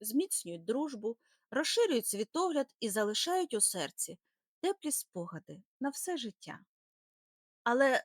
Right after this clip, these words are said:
за кожною цікавою подорожжю стоїть відповідальна підготовка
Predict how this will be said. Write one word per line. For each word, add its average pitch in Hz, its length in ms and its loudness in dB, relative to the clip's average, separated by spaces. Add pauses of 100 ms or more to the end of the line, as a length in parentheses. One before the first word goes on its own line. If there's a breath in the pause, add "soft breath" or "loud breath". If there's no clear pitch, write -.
за 226 220 0
кожною 330 560 2
цікавою 220 540 2
подорожжю 226 720 -2 (120)
стоїть 277 640 -2
відповідальна 226 760 0
підготовка 214 840 -4